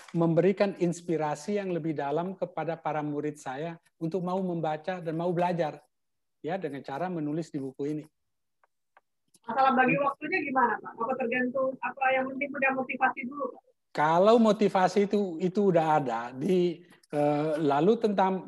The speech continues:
Speaker 1: bagi waktu, seringkali kita cuma mikir terlalu besar. Saya cuma mikir pada waktu saya nulis skripsi, ya, skripsi di Sarjana dulu itu,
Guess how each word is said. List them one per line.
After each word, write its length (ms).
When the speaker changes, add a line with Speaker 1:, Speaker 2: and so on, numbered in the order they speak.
Speaker 1:
bagi 320
waktu, 560
seringkali 480
kita 240
cuma 220
mikir 340
terlalu 400
besar. 320
Saya 320
cuma 240
mikir 400
pada 240
waktu 320
saya 320
nulis 400
skripsi, 880
ya, 240
skripsi 480
di 180
Sarjana 560
dulu 300
itu, 340